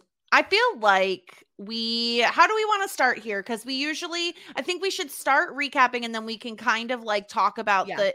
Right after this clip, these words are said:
Speaker 1: the new Lukes as we
Speaker 2: Yeah.
Speaker 1: go, as we love to do here on Shit ninety Shows Taught Me.
Speaker 2: Oh, and there's a
Speaker 1: Um,
Speaker 2: lot to talk about.
Speaker 1: so much to talk about. Um, so let's start with the kids are all right,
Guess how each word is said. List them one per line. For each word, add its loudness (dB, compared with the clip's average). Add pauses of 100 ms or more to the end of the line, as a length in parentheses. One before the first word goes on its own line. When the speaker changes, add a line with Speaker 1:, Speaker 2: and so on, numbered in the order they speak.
(160)
Speaker 1:
the -4
new -6
Lukes -8 (360)
as 0
we -8
Speaker 2:
Yeah. -4
Speaker 1:
go, 0
as -4
we -8
love -6
to -10
do -6 (100)
here -14
on -10
Shit -12
ninety -8
Shows -10
Taught -8
Me. -10 (140)
Speaker 2:
Oh, 0
and -2
there's 2
a -6
Speaker 1:
Um, -6
Speaker 2:
lot -2
to -14
talk -8
about. -8
Speaker 1:
so 2
much 0
to -16
talk -6
about. 2 (300)
Um, -4
so -6
let's -2
start -4
with -2 (240)
the -4
kids -2
are 0
all 2
right, -6